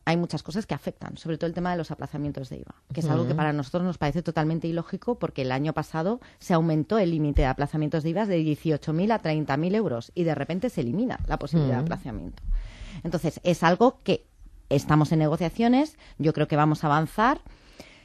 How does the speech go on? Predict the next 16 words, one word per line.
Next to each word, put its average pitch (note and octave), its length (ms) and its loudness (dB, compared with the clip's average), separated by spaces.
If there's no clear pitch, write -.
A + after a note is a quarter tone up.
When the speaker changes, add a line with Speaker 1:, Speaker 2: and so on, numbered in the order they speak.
Speaker 1:
eh, C#3+ 720 2
no E3 180 2
nos E3 180 2
parece D#3 340 4
lógico, G3+ 480 0
sobre E3+ 240 2
todo G#3 180 4
porque A#3+ 200 0
es - 100 -4
una E3 220 2
traba, A3+ 340 4
aunque D#3 460 0
la C3 160 -2
agencia F#3+ 420 0
tributaria G#3+ 480 0
considere D#3+ 760 0